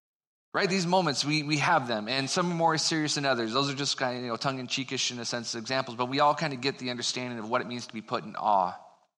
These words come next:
where we have a lack of words to define what we just saw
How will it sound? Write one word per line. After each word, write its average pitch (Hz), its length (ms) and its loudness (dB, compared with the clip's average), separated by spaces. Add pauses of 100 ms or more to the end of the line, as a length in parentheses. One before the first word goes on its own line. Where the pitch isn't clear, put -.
(1300)
where 135 100 4
we 139 120 2
have 147 200 4
a 143 60 4
lack 143 260 4
of 127 80 0
words 135 360 2
to - 40 -10
define 123 500 2
what 107 140 -2
we 113 80 -4
just 110 220 0
saw 90 280 2